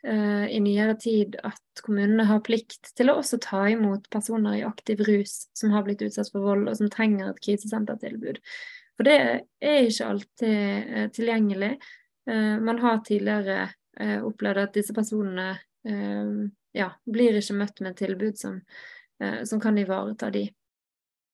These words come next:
Men, eh, men dette kan jo være personer som er blant de aller, aller mest sårbare blant oss, eh, om man er i rusmiljøet, eh, og, eh, blir utsatt for vold, eh, og utnyttelse.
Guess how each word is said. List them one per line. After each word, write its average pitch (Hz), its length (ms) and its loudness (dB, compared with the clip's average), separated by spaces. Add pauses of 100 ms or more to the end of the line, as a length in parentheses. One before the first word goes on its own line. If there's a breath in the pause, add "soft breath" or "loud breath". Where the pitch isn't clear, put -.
(260)
Men, 214 240 4
eh, 202 220 2
men 202 380 -2
dette 220 500 0
kan 233 140 -4
jo 220 80 0
være 202 160 2
personer 202 420 -2
som 202 160 -4
er 208 140 2
blant 196 240 -2
de - 60 -6
aller, 208 260 6
aller 190 180 2
mest 196 320 -4
sårbare 196 480 0
blant 95 320 -2
oss, - 280 -8 (500 loud breath)
eh, 208 680 2
om 202 200 -2
man 196 160 -4
er 202 280 -4 (220)
i 220 160 6
rusmiljøet, 214 840 0 (240)
eh, 208 320 0
og, 196 380 0 (340)
eh, 220 300 -4
blir 208 280 4
utsatt 208 300 -4
for 202 180 -4
vold, 202 280 -2 (720 loud breath)
eh, 202 200 0
og 220 140 -2
utnyttelse. 202 680 -6